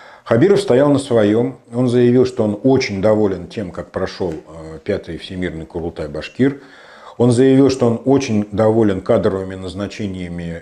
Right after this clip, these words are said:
и тех, кого там выбрали в начальство этого органа. Он усомнился в том, что национальные организации, которые он почему-то всё время называл националистическими,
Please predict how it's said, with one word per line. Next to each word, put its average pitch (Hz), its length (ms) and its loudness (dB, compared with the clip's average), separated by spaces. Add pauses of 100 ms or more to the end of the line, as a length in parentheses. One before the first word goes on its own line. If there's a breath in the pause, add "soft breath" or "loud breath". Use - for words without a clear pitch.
и 87 200 -12
тех, - 320 -8
кого 90 220 -4
там 85 200 -10
выбрали 87 360 -2
в 80 100 -8
начальство 90 520 -8
этого 80 360 -6
органа. 135 420 2 (640 loud breath)
Он 147 160 4
усомнился 147 680 4
в - 40 -12
том, 113 220 -2
что 95 500 -4
национальные 104 1040 -4
организации, 98 840 -6
которые 95 360 -8
он 85 60 -14
почему-то - 380 -14
всё - 160 -12
время 92 240 -6
называл 90 360 -8
националистическими, 87 1120 -12